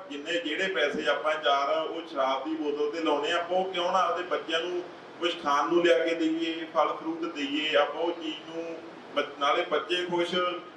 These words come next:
ਨਾਲੇ ਘਰੇ ਕਲੇਸ਼ ਨਹੀਂ, ਉਹ ਘਰ, ਘਰੇ ਨਾਲੇ ਸਾਰੇ ਘਰ ਦੇ ਖੁਸ਼, ਨਾਲੇ ਬੱਚੇ ਖੁਸ਼,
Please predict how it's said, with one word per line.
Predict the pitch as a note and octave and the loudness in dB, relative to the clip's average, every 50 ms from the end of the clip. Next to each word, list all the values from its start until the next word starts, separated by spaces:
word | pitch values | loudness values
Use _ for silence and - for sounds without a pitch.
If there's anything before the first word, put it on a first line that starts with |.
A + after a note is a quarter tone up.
| - - - - - | -18 -20 -18 -6 0
ਨਾਲੇ | D3 D3+ D#3+ F3 F3+ | 2 2 2 2 2
ਘਰੇ | E3+ F3 F3 D#3+ D#3 E3 | 2 0 2 2 2 0
ਕਲੇਸ਼ | - - D#3 D#3 D#3 D#3+ D#3+ D#3+ E3+ | 0 -2 -2 -2 0 0 0 -2 -2
ਨਹੀਂ, | E3 E3+ E3+ E3+ E3+ - | 0 2 2 2 2 0
ਉਹ | D3 D#3 E3+ F3+ F3+ - - - - - - - D#3+ | 0 0 2 0 0 -2 -4 -10 -14 -12 -2 0 4
ਘਰ, | D3+ C3+ C3+ | 4 4 4
ਘਰੇ | - - D#3 - C3+ C3+ C#3+ C#3+ | 4 2 2 4 4 4 4 4
ਨਾਲੇ | D3 D3+ D#3 E3+ E3 | 4 4 4 4 2
ਸਾਰੇ | - - - D#3 E3 E3+ | 4 4 4 4 2 2
ਘਰ | E3+ E3 - - | 2 2 2 2
ਦੇ | - C3 C3+ C#3+ - | 0 -4 -8 -8 -8
ਖੁਸ਼, | D#3 D#3 D#3 E3 F3 E3+ E3 E3 | -8 -10 -8 -8 -8 -8 -8 -4
ਨਾਲੇ | D#3 D3+ D3+ D3+ D3+ | -2 0 0 0 0
ਬੱਚੇ | D3+ - D#3+ - - D3 D3+ | 0 0 -2 -2 -2 -4 -2
ਖੁਸ਼, | - D3 D#3 D3+ E3 | -2 0 -2 -2 -4